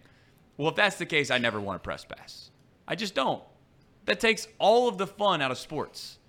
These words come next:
And if you think that that person can't do their job, if you think that person can't do their job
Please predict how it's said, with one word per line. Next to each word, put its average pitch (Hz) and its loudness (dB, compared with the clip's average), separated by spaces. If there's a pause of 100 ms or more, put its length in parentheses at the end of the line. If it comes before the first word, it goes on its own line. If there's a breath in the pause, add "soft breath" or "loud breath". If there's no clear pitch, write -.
(340 soft breath)
And 180 2
if 180 -2
you 226 4
think 214 0
that 147 -4
that 180 2
person 165 -2
can't 151 -6
do 143 0
their 113 -2
job, 101 2 (1800 soft breath)
if 156 -6
you 285 4
think 320 -2
that 202 4
person 165 -2
can't 156 -2
do 147 0
their 135 2
job 101 0